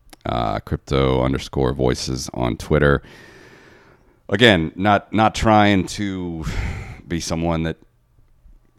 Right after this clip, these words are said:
uh, can, can pontificate on how it should be or prescribe something in Bitcoin, just trying to describe it, trying to ask questions.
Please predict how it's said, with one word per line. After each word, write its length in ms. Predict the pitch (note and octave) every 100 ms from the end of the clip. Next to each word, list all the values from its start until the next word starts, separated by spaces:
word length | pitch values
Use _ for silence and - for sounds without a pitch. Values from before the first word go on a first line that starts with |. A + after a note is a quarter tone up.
| B1
uh, 540 | C2+ C#2 C2+ C#2 C2+ - C#2+ C#2 - -
can, 280 | D#2 C#2+
can 280 | C2 - C#2 _ _ _ _ _ _ -
pontificate 600 | - C#2+ F2 D2+ - D#2
on 100 | C#2+
how 200 | C#2+ D2
it 160 | D2 -
should 300 | - F#2+ D#2+
be 200 | F2 E2+
or 80 | D#2
prescribe 680 | D#2 - - E2+ E2 E2
something 340 | E2 E2 E2+ D#2+
in 100 | D2+
Bitcoin, 460 | D#2+ - D#2+ D#2
just 180 | C#2+ D2
trying 220 | - D2+
to 140 | C#2 D2+
describe 640 | C#2+ E2+ - E2+ D#2 D2
it, 160 | D2 -
trying 320 | D2 C#2+ C#2
to 120 | C#2+
ask 220 | C#2+ C#2
questions. 580 | - D#2+ - D2 C#2+ C#2